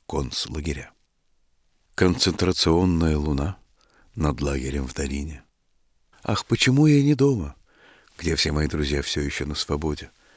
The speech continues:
Американский образ жизни, которому мы угрожаем.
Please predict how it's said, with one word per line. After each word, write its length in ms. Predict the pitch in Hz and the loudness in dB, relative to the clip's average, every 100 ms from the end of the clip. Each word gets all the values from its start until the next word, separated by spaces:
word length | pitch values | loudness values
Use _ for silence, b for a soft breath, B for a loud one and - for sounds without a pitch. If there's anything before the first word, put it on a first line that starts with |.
| b b b b b | b b b b b
Американский 580 | 76 76 73 78 69 71 | -8 -4 -2 -2 -4 -4
образ 260 | 71 76 76 | -4 -2 -4
жизни, 500 | 69 92 90 95 85 b b _ | -2 -2 -2 -4 -6 b b _
которому 460 | - 71 69 67 67 | -8 -6 -4 -4 -2
мы 120 | 69 | -2
угрожаем. 680 | 67 65 67 65 67 65 | -4 -6 -8 -8 -10 -12